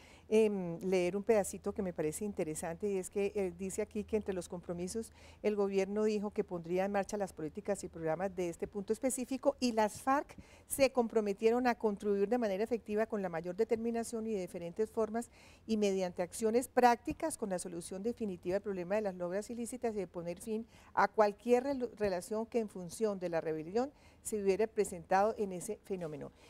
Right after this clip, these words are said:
Eso es un poco, mm, un poco confu-, no,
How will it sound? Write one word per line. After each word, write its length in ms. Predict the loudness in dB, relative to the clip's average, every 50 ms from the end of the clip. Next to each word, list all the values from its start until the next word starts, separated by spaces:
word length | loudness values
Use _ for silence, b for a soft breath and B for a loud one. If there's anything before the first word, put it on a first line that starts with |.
| B B B
Eso 300 | 0 0 0 2 0 0
es 180 | 0 0 -2
un 60 | -6 -2
poco, 420 | 2 4 4 4 4 0 0 0 -2 -8
mm, 40 | -8 -8 -8 -10
un 40 | -10 -4
poco 920 | -4 -4 -2 2 4 4 6 6 4 2 0 -4 -6 -8 -10 -12 -14 -14 -16 -18 -20 -20 -20 -20 -18 -8
confu-, 420 | -2 -2 -2 -2 -4 -12 -20 -18 -12 -6
no, 260 | -2 -2 -2 -2